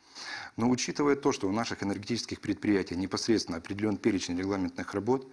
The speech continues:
и каждый год мы им согласовываем инвестиционные программы, которые направлены непосредственно на улучшение данных услуг,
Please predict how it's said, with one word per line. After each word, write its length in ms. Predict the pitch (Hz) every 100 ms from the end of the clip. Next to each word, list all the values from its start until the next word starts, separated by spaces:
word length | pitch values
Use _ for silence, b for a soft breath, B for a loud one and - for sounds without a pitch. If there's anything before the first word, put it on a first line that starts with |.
| B B B -
и 60 |
каждый 380 | 104 139 127 127
год 320 | 123 127 110 104
мы 140 | 110
им 280 | - 104 90
согласовываем 640 | - 95 95 - 110 92
инвестиционные 600 | 101 92 - - 87 80
программы, 500 | 80 87 95 117 127 B B -
которые 280 | - 92 92
направлены 440 | 92 98 90 87
непосредственно 560 | 87 87 - 95 85 82
на 220 | 101 95 -
улучшение 580 | 95 95 - 90 80
данных 440 | 80 85 80 80 -
услуг, 360 | - 151 160